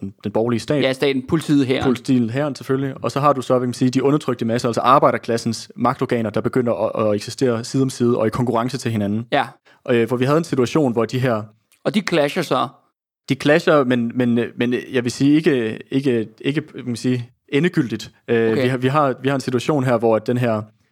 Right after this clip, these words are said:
Speaker 1: Indigenous Guard, altså de her, øh, selvorganiserede
Speaker 2: Dem med spydene.
Speaker 1: militser, dem med spydene, at de faktisk begynder at, øh, at, hvad kan man sige, udsende deres, have deres, øh, udsende, tage deres egne beslutninger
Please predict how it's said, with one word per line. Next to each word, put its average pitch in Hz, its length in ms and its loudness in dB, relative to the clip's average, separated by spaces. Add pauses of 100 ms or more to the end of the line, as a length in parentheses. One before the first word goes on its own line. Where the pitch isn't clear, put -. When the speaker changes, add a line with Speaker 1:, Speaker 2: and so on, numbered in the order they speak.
(200)
Speaker 1:
Indigenous 123 560 0
Guard, 113 340 0
altså 107 200 -8
de 117 120 -4
her, 117 200 0
øh, 101 240 -2
selvorganiserede 139 280 0
Speaker 2:
Dem 185 100 2
med 214 80 4
spydene. 143 200 2
Speaker 1:
militser, 127 340 0
dem 143 160 0
med 175 80 -2
spydene, 123 360 2 (420)
at 127 140 -4
de 147 100 2
faktisk 135 220 2
begynder 120 640 0
at, 107 80 0
øh, 107 60 0
at, 90 60 -4 (120)
hvad 101 120 -6 (100)
kan 117 60 -8
man 113 60 -4
sige, 117 280 -4
udsende 160 360 -2
deres, 110 300 -2
have 135 120 -2
deres, 110 240 -2
øh, 110 260 -2 (140)
udsende, 123 240 -8
tage 135 120 0
deres 113 120 0
egne 143 180 2
beslutninger 143 500 0